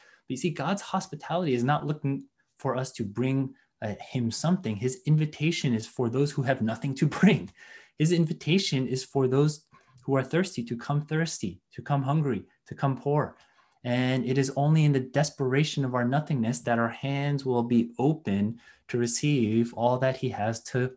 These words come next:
offer to us. And so you see, poverty of spirit and faithful obedience, they, they actually do go hand in hand, because worship binds them together. Uh, if you feel empty and you believe something like money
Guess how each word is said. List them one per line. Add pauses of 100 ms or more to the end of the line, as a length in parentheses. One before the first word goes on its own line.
(120)
offer
to
us. (560)
And
so
you
see,
poverty
of
spirit (800)
and
faithful
obedience,
they,
they
actually
do
go
hand
in
hand,
because (580)
worship (160)
binds
them
together. (640)
Uh, (100)
if
you
feel
empty (160)
and
you
believe
something
like
money